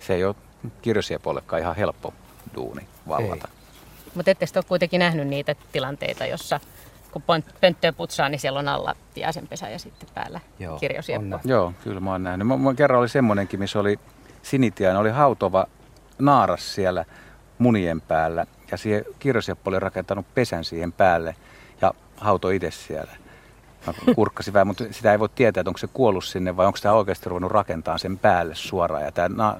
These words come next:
Speaker 1: tää sinitiainen ei oo vaan poistunut sieltä, että se on sinnikkäästi ollut ja toinen on rakentanut pesän sen päälle. Vai onko se kuollut
Speaker 3: Niin, sit
Speaker 1: jo
Speaker 3: se oli
Speaker 1: aikaisemmin?
Speaker 3: kuollut kuitenkin se.
Speaker 1: Kyllä, kyllä. Ei se, ei ne <laughs> niinku kerros-, kerroshautomista harrastanut.
Speaker 3: <laughs> No, mä ajattelin, että jotenkin.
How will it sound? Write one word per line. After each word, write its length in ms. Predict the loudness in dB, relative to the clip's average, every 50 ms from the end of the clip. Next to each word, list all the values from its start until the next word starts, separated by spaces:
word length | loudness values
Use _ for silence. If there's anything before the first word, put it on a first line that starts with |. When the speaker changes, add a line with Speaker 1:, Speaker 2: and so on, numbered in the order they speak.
| -4
Speaker 1:
tää 180 | -2 0 0 0
sinitiainen 500 | 0 0 0 0 0 0 -2 0 0 -2
ei 100 | -2 -2
oo 60 | -2 0 0
vaan 140 | 0 0 2
poistunut 500 | 2 2 2 2 0 -6 -10 -10 -10 -10
sieltä, 260 | -8 -8 -8 -8 -10
että 120 | -12 -8
se 60 | -8
on 80 | -8 -8
sinnikkäästi 600 | -6 -6 -6 -6 -6 -6 -8 -8 -8 -6 -6 -6
ollut 240 | -6 -4 -4 -4 -6
ja 80 | -6 -8 -10 -20 -20 -12 -4
toinen 220 | -2 -2 0 0
on 60 | 0 -2
rakentanut 460 | -2 -4 -4 -6 -6 -8 -8 -8 -6
pesän 280 | -6 -6 -6 -8 -12
sen 160 | -12 -12 -10 -6
päälle. 420 | -2 0 0 0 0 -4 -8 -12 -14 -20 -20 -20 -20 -16 -6 -4
Vai 120 | -2 -2
onko 140 | -2 -2 -4
se 160 | -6 -8 -8 -8 -12 _ _ -20 -14 -4
kuollut 280 | 2 2 2 2 2
Speaker 3:
Niin, 40 | 4
sit 40 | 4
Speaker 1:
jo 20 |
Speaker 3:
se 20 | 6
oli 80 | 6
Speaker 1:
aikaisemmin? 280 | 6 4 6 6 6 6
Speaker 3:
kuollut 180 | 6 4 0 -2
kuitenkin 420 | -2 0 0 0 -2 -2 -6 -10
se. 140 | -10 -10 -8 -2
Speaker 1:
Kyllä, 200 | 0 2 2 2
kyllä. 340 | 2 0 -4 -4 -4 -6 -8 -10 -12 -8 -6
Ei 80 | -6 -4
se, 120 | -6 -8 -14 -8
ei 140 | -4 -4 -2
ne 140 | -2 -2 -4 0
<laughs> 40 | 2
niinku 260 | 2 4 4 2 2
kerros-, 420 | 4 6 6 6 6 4 4 2 -2 -8 -10 -4 4
kerroshautomista 880 | 6 6 8 8 6 4 6 6 6 6 6 6 4 4 4 2 0 4 4
harrastanut. 720 | 4 6 6 4 4 4 4 4 4 4 6 6 6 4 2 4
Speaker 3:
<laughs> 160 | 2 4 4
No, 100 | 4 2 4 4 4
mä 80 | 6 6
ajattelin, 340 | 4 4 2 0 -2 0 2 2 2 2
että 120 | 0 0 0 0 0 0 -2
jotenkin. 500 | 0 0 0 2 2 0 0 0 -2 -4